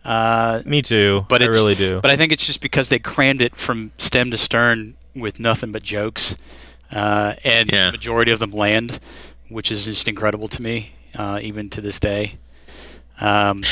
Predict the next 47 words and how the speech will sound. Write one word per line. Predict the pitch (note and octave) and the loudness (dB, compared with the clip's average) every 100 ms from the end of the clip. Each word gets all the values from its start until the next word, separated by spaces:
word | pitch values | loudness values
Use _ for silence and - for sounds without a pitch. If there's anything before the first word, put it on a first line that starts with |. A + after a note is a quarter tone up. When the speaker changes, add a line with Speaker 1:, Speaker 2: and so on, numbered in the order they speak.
| - | 0
Speaker 3:
The | - | 0
sight | D3 - C3 D3 | 4 4 4 2
gags | - F#2+ D#2+ D2+ - | 2 2 2 2 2
are | - G2 | 2 2
great. | D#2 G#2 F#2+ E2 - | 4 4 4 2 0
I | A#2+ | 2
mean, | A#2+ | 2
I | C#3 C#3 | 2 4
just, | D#3+ D#3+ - | 2 2 2
I | E3+ | 2
just | F#3+ - - | 4 2 4
watched | B2+ - - | 4 4 2
it | A#2 | 0
t-, | - - | 0 2
again | A2 A2 G#2 G2 | 2 2 2 0
today. | - F2 F2 D#2 - | 0 2 2 0 2
Speaker 1:
My | C#3+ | 2
f- | - - - | 2 0 0
Speaker 3:
And | A#2 A2+ | 0 0
they | A2 B2 | 2 2
do | A2+ C3 D3 | 4 2 2
the | C3 | 0
thing | - C#3 B2+ | 0 0 4
where, | B2+ A#2+ A#2+ - | 6 6 6 2
uh, | A#2 A#2 A2+ A#2 | 2 4 4 4
uh, | A#2+ G#2+ G#2 | 4 4 4
where | B2 | 4
Val | A#2 B2 | 4 2
Kilmer's | - D#3 C#3 C3 - | 2 4 4 4 4
in | - B2 | 2 2
the | C3+ | 2
train, | - C3+ A#2+ A#2 B2 C3 - - | 4 4 4 4 0 -4 -6 -2
Speaker 2:
Mm-hmm. | C#3 | 2
Speaker 3:
and | B2 A#2+ | 2 2
the | |
train | A#2+ - C3+ B2+ B2+ C3 | 2 4 4 4 0 0
Speaker 1:
The | C3 | 2
Speaker 3:
is | A#2 | 2
pulling | - C3 B2 | 4 4 6
away, | A#2 A2 A2+ | 6 6 4
but | B2 | 2
then | - | 0
it | B2+ A#2 | 2 2
turns | C3 A2 | 2 2
out, | A2+ B2 | 0 2
no, | B2+ A#2 G#2 | 2 2 2
Speaker 1:
Yeah. | A2+ | 0